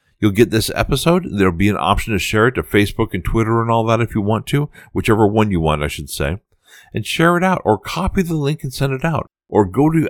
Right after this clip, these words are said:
Apple Podcasts or Google Podcasts, whichever, whatever you use, and share that link with your friends.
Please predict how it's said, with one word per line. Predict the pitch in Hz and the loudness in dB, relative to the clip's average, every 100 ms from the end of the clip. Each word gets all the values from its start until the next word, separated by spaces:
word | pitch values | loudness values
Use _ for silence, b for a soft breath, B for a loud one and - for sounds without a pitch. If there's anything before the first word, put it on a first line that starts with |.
| - | -2
Apple | 135 170 151 | 0 0 0
Podcasts | - 143 147 - 110 95 95 | 0 0 0 -2 -2 0 -4
or | |
Google | 80 87 160 175 139 | -6 0 2 2 -2
Podcasts, | 110 78 78 80 80 | 0 -2 -2 -4 -4
whichever, | 104 123 117 | -2 -2 -2
whatever | 110 147 175 170 | 0 0 0 -2
you | 143 135 | -2 -4
use, | 120 110 156 139 71 - - _ _ _ _ | -6 -4 -2 -2 -4 -8 -14 _ _ _ _
and | 101 98 | -6 -6
share | - 151 151 | 0 2 2
that | 143 95 | 0 -2
link | 110 117 | -4 -4
with | 113 - | -6 -2
your | 98 | -4
friends. | - 90 71 67 - - | -2 -2 -2 -4 -10 -12